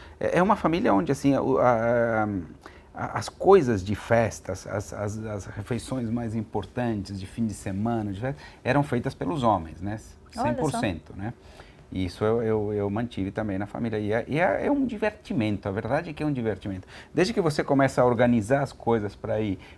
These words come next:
Speaker 1: vai preparando, vai dando um jeito, você se diverte junto com alguém, vai bebendo alguma coisinha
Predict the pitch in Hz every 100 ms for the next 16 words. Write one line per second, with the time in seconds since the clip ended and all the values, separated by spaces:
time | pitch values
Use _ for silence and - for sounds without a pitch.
0 | - 104 180 196 160 147 123 117 113 98
1 | 104 160 147 139 113 92 131 - 277 -
2 | 226 120 101 131 - 123 127 - 113 90
3 | 78 113 117 101 95 95 95 92 92 -
4 | 92 95 95